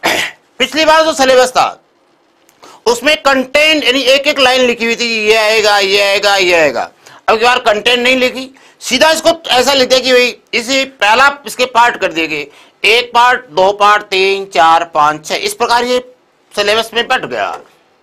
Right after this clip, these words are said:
अब देखो, <clears throat> जनरल साइंस, General Science और General Knowledge, दो शब्द लिखे हुए दिख रहे हैं, General Science और General Knowledge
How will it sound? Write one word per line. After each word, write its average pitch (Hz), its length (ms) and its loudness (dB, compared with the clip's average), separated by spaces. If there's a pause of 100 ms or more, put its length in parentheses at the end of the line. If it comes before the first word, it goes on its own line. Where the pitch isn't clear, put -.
(480)
अब 240 120 0
देखो, 170 320 -2 (220)
<clears throat> 147 60 -8 (600)
जनरल 269 420 2
साइंस, 214 640 -6 (1600)
General 226 320 2
Science 269 520 -2 (440)
और 285 260 4
General 285 400 2
Knowledge, 269 680 2
दो 240 180 4
शब्द 262 200 -4
लिखे 220 200 -2
हुए 196 100 2
दिख 160 160 -4
रहे 135 100 -4
हैं, - 480 -16 (160)
General 214 320 0
Science 226 600 -4 (680)
और 254 200 2
General 285 380 2
Knowledge 285 480 2